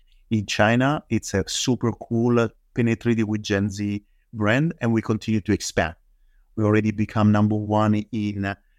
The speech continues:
uh, men's grooming, and we're expanding, uh, progressively to the women target through a combination of fragrance, deodorants, uh, shower gel, and more. And the second brand is Max Factor.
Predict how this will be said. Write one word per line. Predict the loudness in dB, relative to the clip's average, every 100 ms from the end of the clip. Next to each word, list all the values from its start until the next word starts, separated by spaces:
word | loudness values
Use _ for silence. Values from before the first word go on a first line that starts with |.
| _ -10
uh, | -4
men's | 0 2 0 -2
grooming, | -6 -2 0 0 -2 -6 _ _ _ -6
and | 0
we're | 4 4
expanding, | 4 0 2 4 4 2 0 0 -4 _
uh, | -4 -4
progressively | -4 -4 0 0 0 -6 -2 -4
to | -4 -4
the | -2
women | 0 0 0 0
target | 2 2 2 -4 _ -8
through | -4 -2
a | -2
combination | -4 -4 -2 -2 -2 -4 -6
of | -6
fragrance, | 0 2 2 2 -2 -4 -8
deodorants, | -2 0 2 2 2 0
uh, | -2
shower | 2 2 2
gel, | 0 0 0 -2 _ _ _ _
and | -2 0
more. | 0 -2 -6 -18 _ _ _ -8
And | -4
the | 0
second | 2 2 2
brand | 2 2
is | 0 -2
Max | -6 -6 -4
Factor. | -6 -6